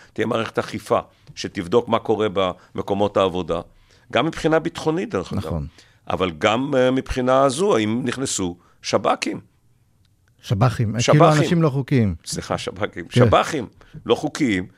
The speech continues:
Speaker 1: לקחת למעסיק מיד את הרישיון
Speaker 2: הרישיון.
Speaker 1: שלו לשנתיים, שלוש.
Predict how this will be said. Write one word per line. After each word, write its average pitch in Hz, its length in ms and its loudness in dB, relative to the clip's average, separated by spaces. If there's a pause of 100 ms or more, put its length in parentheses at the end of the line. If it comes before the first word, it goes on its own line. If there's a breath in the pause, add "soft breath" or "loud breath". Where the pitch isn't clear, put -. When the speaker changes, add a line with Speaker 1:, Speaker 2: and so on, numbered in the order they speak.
(140 soft breath)
Speaker 1:
לקחת 135 360 -2
למעסיק 165 500 0
מיד 170 280 4
את 175 220 -2
הרישיון 170 1120 2
Speaker 2:
הרישיון. 175 220 6
Speaker 1:
שלו 175 280 4 (500 loud breath)
לשנתיים, 175 520 0
שלוש. 180 580 0